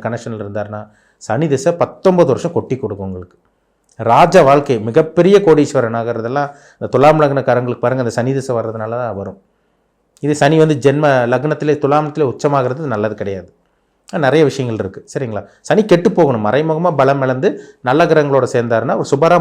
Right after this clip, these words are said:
மாறிடுவார். ஒரு கெட்டவர் வந்து நல்லவரோட சேர்ந்தா நல்லவரா மாறிடுவார். அப்ப நல்ல பலன் அந்த பத்தொன்பது வருஷம் இருக்கும். அப்ப துலாம் லக்னத்துக்கு சனி வர-, தசை வர்றது அருமையான அமைப்பா இருக்குங்கிறதுல சந்தேகமே கிடையாது.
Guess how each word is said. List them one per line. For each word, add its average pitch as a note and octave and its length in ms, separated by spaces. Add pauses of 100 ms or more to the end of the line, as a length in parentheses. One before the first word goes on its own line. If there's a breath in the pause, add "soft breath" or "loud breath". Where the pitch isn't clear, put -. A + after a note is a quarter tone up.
மாறிடுவார். G#2+ 440 (280 soft breath)
ஒரு A2 160
கெட்டவர் F#3 340
வந்து F#3 200
நல்லவரோட D#3+ 400
சேர்ந்தா D#3+ 260
நல்லவரா D3+ 340
மாறிடுவார். G#2+ 420 (1200)
அப்ப F3+ 180 (100)
நல்ல E3 240
பலன் F3+ 240
அந்த C#3 140
பத்தொன்பது C3+ 360
வருஷம் G#2 240
இருக்கும். - 240 (520)
அப்ப B2+ 200
துலாம் E3 300
லக்னத்துக்கு C3+ 500 (380)
சனி C3+ 260
வர-, A2+ 260
தசை A#2 260
வர்றது A2 200 (260)
அருமையான C3+ 400
அமைப்பா A2+ 300 (480 loud breath)
இருக்குங்கிறதுல A#2 640
சந்தேகமே G#2 420
கிடையாது. F#2 300